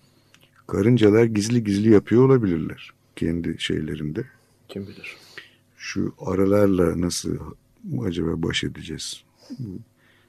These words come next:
Speaker 1: emperyalist arılar bizim <laughs> evet, yani böyle şeyler olmuyor. Bunu insan yapıyor. İşte yapabilmesi de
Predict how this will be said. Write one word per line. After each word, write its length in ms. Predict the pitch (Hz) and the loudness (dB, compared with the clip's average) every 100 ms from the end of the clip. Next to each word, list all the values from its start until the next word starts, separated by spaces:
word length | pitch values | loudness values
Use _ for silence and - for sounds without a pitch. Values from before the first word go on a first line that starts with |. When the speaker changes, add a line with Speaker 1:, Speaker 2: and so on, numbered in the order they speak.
| _ _ _ _ - 87 | _ _ _ _ -12 -8
Speaker 1:
emperyalist 760 | 90 95 92 90 101 - - | -4 -2 0 0 -2 -6 -6
arılar 640 | 87 85 87 107 104 - _ - _ - | -2 0 2 2 0 -8 _ -20 _ -16
bizim 520 | 90 85 85 87 92 _ _ _ _ _ _ _ _ _ _ - _ _ _ | -10 -6 -6 -6 -10 _ _ _ _ _ _ _ _ _ _ -20 _ _ _
<laughs> 160 | 175 170 - - - - - - - - - - - - - - - - - - - _ - | -20 -20 -20 -20 -14 -12 -10 -12 -14 -20 -20 -20 -20 -20 -20 -20 -20 -18 -14 -14 -16 _ -2
evet, 180 | 101 - _ | -2 -2 _
yani 200 | 95 98 | -2 0
böyle 220 | 113 107 104 | 0 0 0
şeyler 300 | 110 113 135 | 0 4 6
olmuyor. 440 | 123 90 87 90 | 6 4 0 0
Bunu 220 | 107 123 | 2 4
insan 320 | 127 - 123 | 4 6 6
yapıyor. 400 | 95 80 - - - - | 6 4 -2 -16 -18 -16
İşte 240 | - 95 | -14 -2
yapabilmesi 800 | 92 107 131 127 147 147 127 151 | 2 6 6 6 6 6 4 4
de 200 | 123 202 | 4 4